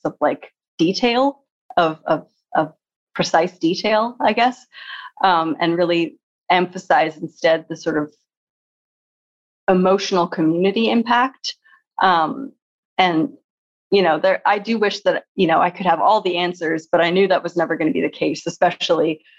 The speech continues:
when it came to my grandmother's story specifically. There's just things that I'll never know, and there's things that we as a whole will never know about what people experienced. Um, but, you know, I have heard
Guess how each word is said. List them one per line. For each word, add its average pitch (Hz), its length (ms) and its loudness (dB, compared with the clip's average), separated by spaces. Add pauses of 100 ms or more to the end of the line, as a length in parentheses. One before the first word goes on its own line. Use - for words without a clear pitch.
(120)
when 180 120 2
it 160 80 -2
came 160 180 0
to - 140 -8
my 156 100 2
grandmother's 165 520 0
story 151 260 0
specifically. - 760 -4 (320)
There's 123 160 2
just - 140 -4
things 170 200 2
that - 100 -2
I'll 160 200 2
never 165 240 -2
know, 185 260 2
and 180 120 -2
there's 170 180 -4
things 170 360 0
that - 200 0 (260)
we 175 600 2
as 175 160 2
a 170 80 0
whole 180 280 0
will 175 140 0
never 143 280 -2
know 139 300 0
about 139 380 0 (120)
what - 180 0
people 156 240 -2
experienced. - 840 -4 (460)
Um, 160 460 2 (420)
but, 180 380 2 (480)
you 220 80 4
know, 220 100 4
I 196 120 2
have 214 260 0
heard 226 300 -4